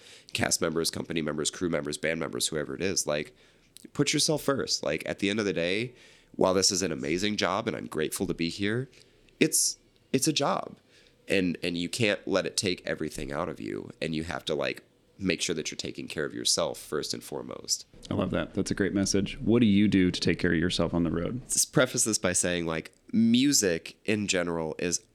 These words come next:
Speaker 1: always been, like, a therapy tool for me on top of, like, being what I've chosen to, like, work in and, like, choose as my career. It is also my passion and is what I use to sort of calm down.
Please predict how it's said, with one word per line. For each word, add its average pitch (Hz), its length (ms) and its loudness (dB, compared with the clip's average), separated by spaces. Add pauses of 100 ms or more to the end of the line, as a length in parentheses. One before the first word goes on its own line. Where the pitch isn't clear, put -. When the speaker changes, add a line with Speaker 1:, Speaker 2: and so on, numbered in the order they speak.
(120)
Speaker 1:
always 98 480 4
been, 85 280 -4
like, 71 180 -10
a 80 40 -8
therapy 85 520 -4
tool 107 240 -2
for 107 240 -6
me 120 320 -6
on 87 180 -2
top - 360 -4
of, 85 160 -6
like, 67 300 -2 (280)
being 95 260 4
what 87 100 2
I've 80 140 -2
chosen 82 380 0
to, 71 120 -6
like, 64 280 -2 (200)
work 139 360 0
in 85 200 2
and, 85 120 -2
like, 76 320 -8
choose 87 320 2
as 78 100 -4
my 80 140 0
career. 90 600 -2 (320)
It 110 120 4
is 90 100 4
also 87 260 2
my 71 140 -6
passion 82 720 -4
and 82 100 -4
is 76 220 -2
what 82 160 0
I 71 80 -2
use 80 400 -2
to - 100 -2
sort 80 220 0
of 69 100 -8
calm 69 320 -8
down. 82 460 -4